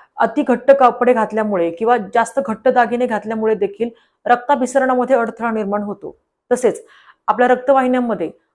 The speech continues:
धमनी काठिण्यामुळे देखील रक्ताभिसरण होण्यामध्ये अडथळा निर्माण होतो. आता आपलं पुढचं तिसरं कारण म्हणजे मज्जातंतूंना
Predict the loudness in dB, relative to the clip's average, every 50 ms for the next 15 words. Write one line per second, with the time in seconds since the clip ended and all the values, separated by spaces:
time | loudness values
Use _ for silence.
0 | _ -6 -4 -2 0 2 0 0 0 2 0 0 0 -2 -4 -2 -2 -2 0 -2
1 | 0 0 0 0 0 -2 -4 -6 -8 -8 _ _ _ _ _ _ -2 -2 -2 0
2 | 0 -2 -2 -2 -2 -2 0 0 0 0 -2 -6 -12 -8 -6 -4 -2 -2 -2 0
3 | 0 0 0 0 -2 -2 -4 -4 -4 -4 -4 -4 -4 -4 -6 -6 -8 -12 _ -18
4 | -20 _ _ _ _ _ _ _ -8 -4 0 0 0 0 0 -2 -2 -2 -4 -4
5 | -2 -2 -2 -2 -4 -2 0 0 2 4 4 4 2 0 -2 -2 -4 -2 -2 -2
6 | -4 -4 -8 -16 _ _ _ -20 _ -2 0 0 2 4 4 4 4 4 2 0
7 | 0 0 -2 -2 -2 -2 -2